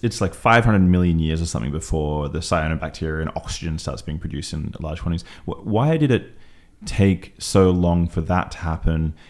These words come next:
Is it because evolution is slow, or did, was there some external, uh, factor, like meteorites? I, I don't, I don't know the history. Why, why did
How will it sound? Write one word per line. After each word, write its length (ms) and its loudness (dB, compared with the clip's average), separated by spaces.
Is 120 0
it 120 -2
because 560 2
evolution 480 -2
is 120 -8
slow, 440 2
or 260 4
did, 160 -6
was 180 -4
there 100 -2
some 200 -2
external, 800 2
uh, 120 -4
factor, 500 -2
like 140 -2
meteorites? 640 -6
I, 140 -2
I 160 -4
don't, 180 -8
I 80 -6
don't 100 -2
know 120 -2
the 80 -6
history. 420 -2
Why, 840 0
why 320 2
did 180 0